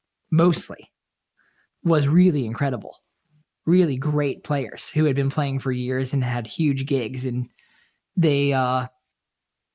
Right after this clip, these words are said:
either played on Broadway when they weren't touring, or they played on Broadway full time 'cause their gigs ended. So you get to learn the realities of the,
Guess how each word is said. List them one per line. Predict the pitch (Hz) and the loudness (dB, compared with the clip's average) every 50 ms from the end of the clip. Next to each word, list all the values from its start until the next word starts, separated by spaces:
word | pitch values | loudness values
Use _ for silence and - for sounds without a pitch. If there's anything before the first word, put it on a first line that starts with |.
| _ _ _ _ _ - - | _ _ _ _ _ -2 -2
either | 156 156 156 147 | 0 2 2 0
played | 143 - 175 165 151 | 0 0 0 0 2
on | 143 139 | 0 2
Broadway | 147 139 147 147 160 156 | 2 0 2 2 2 0
when | 151 143 | 0 0
they | 135 131 | 0 0
weren't | 139 151 147 139 143 | 0 0 0 -2 -2
touring, | - 156 147 139 147 165 208 208 214 - _ _ - | -2 -2 0 0 0 -2 -2 -4 -6 -8 _ _ -2
or | 151 143 | -2 0
they | 135 131 | 0 -2
played | 135 - 165 147 | -2 -2 -2 0
on | 143 139 | 0 0
Broadway | 139 135 131 127 131 123 | 0 0 0 0 -4 -4
full | - 143 131 135 | -2 -2 -4 -2
time | 131 139 135 139 156 151 | -2 -2 -2 0 -2 0
'cause | - 139 131 | -2 -2 -2
their | - 139 | -2 -4
gigs | 131 139 123 127 127 | -4 -4 -6 -4 -4
ended. | 117 120 123 139 156 - _ _ _ _ _ _ _ _ _ _ _ - | -4 -4 -4 -4 -6 -6 _ _ _ _ _ _ _ _ _ _ _ -12
So | - - 170 | -4 0 0
you | 160 | 2
get | 151 170 160 | 4 2 2
to | - 156 | 4 2
learn | 160 165 160 156 | 4 4 4 4
the | 151 | 4
realities | 143 147 143 135 131 139 139 160 170 170 175 165 156 | 4 2 2 2 2 2 2 2 2 2 0 0 0
of | 160 147 135 | 0 0 0
the, | 135 143 143 143 147 143 | 0 0 0 0 -2 -4